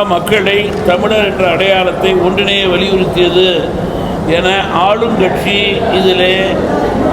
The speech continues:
அரசியலை புகுத்தியுள்ளது அநாகரீகமான அரசியலினுடைய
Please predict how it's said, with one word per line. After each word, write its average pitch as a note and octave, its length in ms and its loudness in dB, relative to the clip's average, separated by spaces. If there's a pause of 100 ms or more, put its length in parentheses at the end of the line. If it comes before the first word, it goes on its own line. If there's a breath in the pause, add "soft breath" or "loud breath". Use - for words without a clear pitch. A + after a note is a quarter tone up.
அரசியலை A3+ 540 2 (100)
புகுத்தியுள்ளது F#3 840 2 (880)
அநாகரீகமான G#3+ 1040 0 (1080)
அரசியலினுடைய G3 760 0